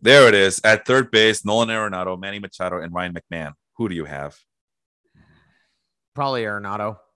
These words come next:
Speaker 1: Oh, yeah. The metrics might not agree, but the writers will always, always, always vote for Nolan Arenado, even when he doesn't deserve it. So,
Speaker 2: Yeah.
Speaker 1: uh, let's see here. Shortstop, Brandon Crawford, Francisco Lindor, or Kevin Newman?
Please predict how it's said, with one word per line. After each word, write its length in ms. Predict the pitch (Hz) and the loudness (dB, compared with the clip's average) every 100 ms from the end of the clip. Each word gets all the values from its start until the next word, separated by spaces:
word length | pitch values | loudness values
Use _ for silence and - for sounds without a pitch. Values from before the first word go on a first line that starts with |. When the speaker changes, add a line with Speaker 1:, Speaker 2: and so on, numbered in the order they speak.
| _ _ | _ _
Speaker 1:
Oh, 420 | 131 151 170 180 | 4 6 6 6
yeah. 340 | 175 120 104 98 | 4 2 0 -2
The 140 | 98 | -4
metrics 560 | 117 156 175 190 175 - | -4 -2 -2 -4 -6 -6
might 180 | 147 147 | -8 -6
not 180 | 156 | -6
agree, 520 | 156 131 156 131 120 117 | -6 -6 -6 -4 -6 -8
but 180 | 117 - | -12 -10
the 80 | 117 | -8
writers 360 | 127 135 123 | -4 -4 -6
will 200 | 110 101 - | -10 -14 -6
always, 600 | 120 139 139 101 95 - | -4 -2 -4 -6 -10 -8
always, 520 | 113 123 120 98 87 - | -2 -2 -2 -6 -8 -8
always 580 | 110 117 98 80 - - _ _ _ _ _ _ _ _ _ 85 | -4 -2 -4 -10 -16 -20 _ _ _ _ _ _ _ _ _ -20
vote 360 | 87 107 92 | -6 -4 -4
for 220 | 98 80 - 92 | -6 -8 -8 -8
Nolan 340 | 98 95 87 | -4 -4 -4
Arenado, 480 | 87 87 85 82 80 | -6 -6 -4 -6 -4
even 260 | 127 147 156 | -2 0 0
when 80 | 147 | 0
he 100 | 135 | 0
doesn't 240 | 123 117 | -2 -4
deserve 320 | 104 92 80 | -6 -4 -6
it. 120 | - - | -6 -14
So, 320 | - 65 - - - | -10 -10 -10 -18 -20
Speaker 2:
Yeah. 360 | 117 113 110 110 - _ _ _ - | -12 -10 -8 -10 -16 _ _ _ -8
Speaker 1:
uh, 600 | 85 85 85 85 85 85 | -6 -4 -4 -4 -4 -4
let's 180 | 85 - | -6 -6
see 220 | - 60 | -6 -6
here. 500 | 76 69 67 - - - | -4 -4 -4 -6 -6 -4
Shortstop, 640 | - 170 - 101 85 78 | -4 -4 -2 -2 -2 -2
Brandon 240 | 104 107 101 | -2 -2 -2
Crawford, 580 | 110 113 - 90 82 | -2 -2 -2 -2 -2
Francisco 400 | - 92 107 98 | -2 -4 -4 -2
Lindor, 340 | 98 92 101 101 | 0 2 2 0
or 100 | 82 | -4
Kevin 340 | - 104 98 | -6 -6 -4
Newman? 400 | 85 87 73 65 | -2 -4 -4 -10